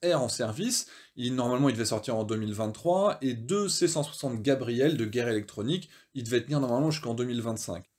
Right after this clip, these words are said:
Il se trouve aujourd'hui dans trois groupes aériens, l'escadron de transport trois soixante et un Poitou, le un cinquante-quatre de Dunkerque, qui sert principalement à ga-, ravitailler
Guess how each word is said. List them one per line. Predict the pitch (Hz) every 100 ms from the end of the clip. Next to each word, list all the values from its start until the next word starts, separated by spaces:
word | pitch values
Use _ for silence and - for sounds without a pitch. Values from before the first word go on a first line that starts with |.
| 143
Il |
se | -
trouve | 175
aujourd'hui | 151 156 151
dans | 127
trois | - - 151
groupes | 127 123
aériens, | 123 127 135 190 208 -
l'escadron | 135 - 139 156
de |
transport | 156 151 - 151
trois | 151 165 156
soixante | 151 131 131
et | 123
un | 98
Poitou, | - 156 156 202
le | 156 -
un | 160
cinquante-quatre | 156 147 139 135 147
de | 113
Dunkerque, | 95 127 127 208 240 - - - -
qui | 135
sert | - 151
principalement | 147 - 143 131
à | 104
ga-, | 117 -
ravitailler | 143 151 156 151 143 135